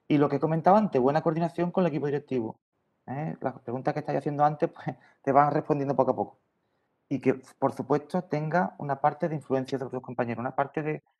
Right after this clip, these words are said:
de que ha-, produzcas cambio de actitud, produzcas cambio de, en el trabajo, en este sentido, enfocar muchas ideas en este plano, ¿no? Y esto llevará a que sea un perfil más competente, que sea un perfil más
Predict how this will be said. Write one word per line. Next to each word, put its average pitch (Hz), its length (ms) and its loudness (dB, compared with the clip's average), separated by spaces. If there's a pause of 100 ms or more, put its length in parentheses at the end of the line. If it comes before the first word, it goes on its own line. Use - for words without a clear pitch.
(300)
de 127 240 -2
que 131 160 2
ha-, 135 240 4
produzcas 131 300 -2
cambio 135 520 0
de - 80 -4
actitud, 135 400 -4
produzcas 123 340 -6 (320)
cambio 143 220 -6
de, 139 240 -2 (220)
en 123 100 -6
el 127 120 -2
trabajo, 127 340 2
en 131 60 -4
este 131 120 -10
sentido, 135 520 -2 (240)
enfocar 123 420 -2
muchas 143 280 -6
ideas 143 360 2 (560)
en 135 100 -2
este 135 180 2
plano, 113 300 4
¿no? 185 300 -2 (800)
Y 151 100 4
esto 175 280 2
llevará 180 440 4
a 147 100 -6
que 139 120 -6
sea 147 200 2
un 147 80 -4
perfil 151 240 -4
más 151 120 -4
competente, 120 520 -4 (280)
que - 100 -20
sea 127 160 -4
un 127 200 -8
perfil 135 320 -8
más 139 280 -4